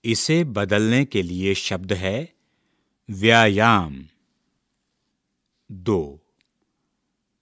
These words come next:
वाक्य है, "रीता रोज रोटी खाती है।" इसे बदलने के लिए शब्द है फल। तीन,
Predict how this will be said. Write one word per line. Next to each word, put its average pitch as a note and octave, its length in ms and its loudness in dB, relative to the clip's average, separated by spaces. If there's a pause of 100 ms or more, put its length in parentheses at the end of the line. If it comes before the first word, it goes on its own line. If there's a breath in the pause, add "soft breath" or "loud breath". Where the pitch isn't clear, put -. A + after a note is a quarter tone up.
वाक्य F#2+ 520 -2
है, C3+ 360 -4 (880)
"रीता G#2+ 840 -2 (760)
रोज A2 680 0 (680)
रोटी G#2+ 480 0
खाती F#2+ 520 -6
है।" D#2+ 480 -4 (1300)
इसे G2+ 260 -2
बदलने G2+ 500 0
के A2+ 140 2
लिए G#2 220 2
शब्द G#2+ 360 -2
है B2+ 380 -4 (800)
फल। F2 440 0 (1600)
तीन, F2+ 460 0